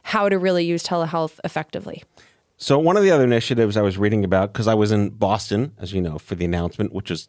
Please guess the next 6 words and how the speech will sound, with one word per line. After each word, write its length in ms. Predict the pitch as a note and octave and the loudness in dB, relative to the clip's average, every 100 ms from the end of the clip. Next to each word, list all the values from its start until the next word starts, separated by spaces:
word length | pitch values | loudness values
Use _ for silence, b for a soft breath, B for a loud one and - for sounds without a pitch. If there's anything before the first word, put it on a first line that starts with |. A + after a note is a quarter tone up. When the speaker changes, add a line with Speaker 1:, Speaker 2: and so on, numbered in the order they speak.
| _ | _
Speaker 2:
s-, 440 | - - - - - | -16 -10 -6 -6 -6
fantastic 720 | - A#2 G#2+ - A#2 A2 G#2 | -4 -4 -4 -6 -6 -6 -8
privilege 360 | - G#2+ G2+ E2+ | -4 -4 -4 -8
to 100 | F2+ | -6
be 160 | A2 B2 | -2 0
there, 320 | F2 D#2+ | 0 -2